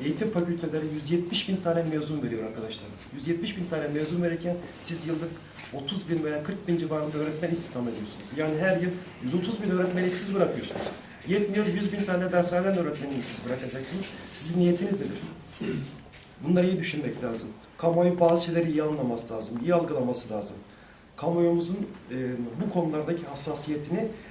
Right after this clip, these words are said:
ve dershanelerimizin bir denge unsuru oluştuğunu, her ailenin, her gariban ailenin çocuğunun dahi bu sayede üniversiteye gidebileceğini unutmamak lazım. Ben bu konuyu da konu açılmışken, e, özellikle arz etmek istedim. E, bu konu beni ciddi şekilde rahatsız eden, zedeleyen,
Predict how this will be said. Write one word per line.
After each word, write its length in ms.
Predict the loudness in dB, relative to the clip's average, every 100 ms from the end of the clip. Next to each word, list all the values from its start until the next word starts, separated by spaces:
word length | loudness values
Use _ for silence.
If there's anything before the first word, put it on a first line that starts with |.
| -18 -4
ve 280 | 2 2 4
dershanelerimizin 880 | 4 4 4 4 4 2 2 2 4
bir 120 | 4 4
denge 300 | 2 4 6
unsuru 380 | 6 4 0 -4
oluştuğunu, 560 | -4 -4 -6 -2 -4 -4 -10 -4
her 220 | 6 6 6
ailenin, 440 | 4 4 2 -2 -2
her 140 | 0 2
gariban 420 | 2 0 0 2
ailenin 260 | 4 2 -2
çocuğunun 440 | -6 -4 -2 0
dahi 200 | 0 -2 -2
bu 60 |
sayede 320 | -2 0 0 -2 0
üniversiteye 400 | 2 0 -2 -6
gidebileceğini 560 | -4 -4 -6 -6 -4
unutmamak 640 | -2 -2 -4 -4 -6 -6 -6
lazım. 240 | -6 -6 -10 -12 -16 -14 -2
Ben 100 | 0
bu 280 | 0 -2 -2
konuyu 220 | -2 -2
da 140 | -2
konu 140 | -2 -4
açılmışken, 540 | -2 -4 -4 -4 -6
e, 200 | -6 -6 -8 -6 -6 -8 -10 -12 -12 -12 -8
özellikle 340 | -2 -2 -2 -4
arz 220 | -4 -4
etmek 280 | -2 -2 -2
istedim. 300 | -4 -4 -6 -6
E, 40 | -8
bu 460 | -8 -8 -10 -8
konu 140 | -6 -6
beni 180 | -6 -8
ciddi 220 | -8 -6
şekilde 380 | -6 -6 -6 -4
rahatsız 340 | -2 -2 -4 -6
eden, 200 | -6 -6
zedeleyen, 500 | -6 -4 -2 -2